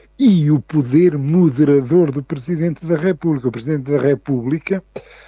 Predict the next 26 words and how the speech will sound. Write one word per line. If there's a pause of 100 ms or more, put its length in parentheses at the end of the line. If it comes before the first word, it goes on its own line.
(100)
no
nosso
sistema, (240)
é
uma
espécie
de
Presidente-Rei. (320)
Ele
exerce
poder
moderador
que
era, (560)
nas
monarquias
constitucionais,
era
e
é,
nas
monarquias
constitucionais,
atribuído
ao
rei.